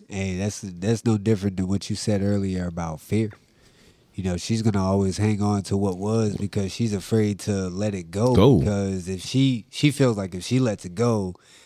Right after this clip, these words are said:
Speaker 1: then she'll wrap her love completely back round
Speaker 2: Round.
Speaker 1: and be oblivious.
Speaker 2: Mm-hmm.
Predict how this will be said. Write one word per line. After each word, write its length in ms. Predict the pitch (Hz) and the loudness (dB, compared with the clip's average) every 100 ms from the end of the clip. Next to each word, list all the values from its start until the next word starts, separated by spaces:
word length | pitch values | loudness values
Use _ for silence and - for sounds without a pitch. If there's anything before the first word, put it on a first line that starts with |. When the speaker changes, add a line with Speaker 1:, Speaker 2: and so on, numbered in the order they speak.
| - | -10
Speaker 1:
then 80 | 107 | -6
she'll 280 | - 131 95 90 85 101 | 0 2 2 -6 -18 -6
wrap 240 | 113 107 - 95 101 - | -2 -2 -6 -20 -14 -2
her 200 | 117 120 | 2 4
love 560 | 104 110 110 101 92 - | 2 0 0 -2 -6 -12
completely 540 | - 95 135 123 110 95 | -14 -10 -6 -6 -8 -12
back 220 | 104 - | -12 -10
round 240 | 104 123 104 | -4 2 6
Speaker 2:
Round. 180 | 117 90 | 8 8
Speaker 1:
and 60 | |
be 140 | 113 101 | 6 2
oblivious. 580 | 90 123 131 113 80 - | 4 4 4 2 2 4
Speaker 2:
Mm-hmm. 320 | 87 92 | 6 8